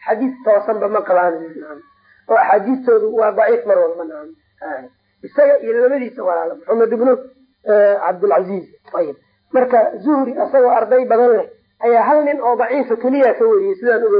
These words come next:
wariyey, nacam. Idan marka xadiidku wuxuu nak-, waa munkar, nacam. Xadiidkan nakaara ku jirto. Nakaarada meesha uga imaanaysana waa maxay? Hal nin oo daciifa ayaa la gooni noqday xadiidkii.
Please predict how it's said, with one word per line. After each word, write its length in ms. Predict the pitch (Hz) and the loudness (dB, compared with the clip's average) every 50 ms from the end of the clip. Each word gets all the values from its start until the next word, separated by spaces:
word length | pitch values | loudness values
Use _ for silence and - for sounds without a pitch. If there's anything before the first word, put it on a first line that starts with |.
| 190 | 0
wariyey, 240 | 170 165 165 175 165 160 | 0 -4 -8 -10 -12 -12
nacam. 200 | 151 160 147 147 _ _ _ _ _ _ _ - | -14 -16 -18 -20 _ _ _ _ _ _ _ -2
Idan 200 | 214 214 269 285 | 2 2 2 2
marka 200 | 285 277 262 247 180 | 2 0 -2 -2 -6
xadiidku 360 | 185 233 247 262 - - - | -6 -6 -6 -6 -8 -4 -6
wuxuu 200 | 233 - 220 240 233 208 | -4 -2 0 0 0 0
nak-, 180 | 208 202 - - | 0 0 0 0
waa 140 | 214 214 214 | 2 2 2
munkar, 320 | 226 247 226 - 185 160 - | 0 -2 -2 -4 -6 -10 -10
nacam. 220 | - - - 170 156 | -12 -14 -14 -14 -12
Xadiidkan 420 | 156 196 202 220 - - - 214 208 | -10 -8 -8 -8 -8 -6 -4 -2 0
nakaara 380 | 202 196 - 233 226 220 208 196 | 0 2 2 2 2 2 0 0
ku 120 | - 214 | -4 -4
jirto. 280 | 185 202 202 196 233 247 247 - - - _ _ _ _ - | -2 -2 -2 0 0 -2 -4 -4 -14 -20 _ _ _ _ -4
Nakaarada 480 | 233 - - - 233 226 254 254 240 | -2 -2 2 4 4 4 4 4 2
meesha 260 | 233 233 240 240 - 226 | 0 0 -2 -2 -2 -2
uga 100 | 208 240 | -2 0
imaanaysana 480 | 233 226 233 233 233 226 220 214 220 214 | 0 0 0 0 0 0 0 0 0 2
waa 120 | 220 226 233 | 2 2 0
maxay? 300 | 233 220 - 226 254 262 262 - _ _ _ _ _ - | 0 0 0 0 0 0 -2 -10 _ _ _ _ _ -2
Hal 140 | 196 220 247 240 233 | 2 2 4 4 2
nin 160 | 214 208 - - - | 0 -2 -2 -4 -4
oo 160 | - 190 185 180 | 0 0 0 2
daciifa 420 | 185 - 170 208 220 214 214 - - - | 0 0 0 0 0 -2 -2 -4 -4 -2
ayaa 200 | 190 196 196 196 | 0 0 2 2
la 140 | 208 202 196 | 2 0 -2
gooni 340 | 175 175 185 185 185 175 | -2 -2 -4 -2 -2 -4
noqday 280 | 170 180 - 185 170 - - | -6 -6 -6 -6 -8 -6 -6
xadiidkii. 360 | 180 165 160 - - _ _ | -8 -10 -10 -14 -16 _ _